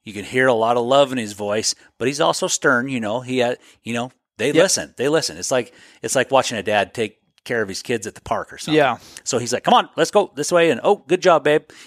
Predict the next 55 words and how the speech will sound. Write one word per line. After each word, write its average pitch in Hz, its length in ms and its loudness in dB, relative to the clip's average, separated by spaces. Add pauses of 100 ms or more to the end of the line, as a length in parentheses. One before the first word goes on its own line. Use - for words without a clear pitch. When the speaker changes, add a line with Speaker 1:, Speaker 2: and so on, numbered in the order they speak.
(100)
Speaker 1:
You 123 80 -6
know, 127 220 -2 (140)
and 107 200 -10 (200)
they 131 200 2
wander 139 440 2
around, 123 300 0
and 170 80 -14 (400)
pretty 143 180 0
soon 123 360 -6 (260)
we 135 80 -2
can't 131 200 -6
hardly 107 180 -4
hear 123 160 -8
'em. 92 80 -10
But 95 100 -8
every 185 160 2
now 190 120 4
and 175 60 0
then 147 160 0
we'll 131 120 0
hear 117 160 -4
a 98 60 -10
"Burf, 381 380 4
burf," 339 340 0 (100)
and - 160 -12
they'll 135 100 2
bark 156 300 2
a 143 40 -2
little 143 180 -2
bit. 139 280 -2
And 92 80 -20 (380)
pretty 156 180 -4
soon 139 140 -4
he 151 140 -8
made 180 120 -2
a 107 60 -4
great 139 260 -6
big 127 160 -4
loop, 143 360 2
come 117 260 -4
right 123 240 0
back 127 260 2
up 120 160 -2
to - 80 -10
the 101 60 -4
road 123 480 6
we're 110 100 -6
sitting 85 360 -6
on, 85 320 -12 (720)
and 98 120 -10
finding, 95 360 -6 (580)
f-, - 280 -18
hits - 240 -4
another 143 300 2
track 85 520 -4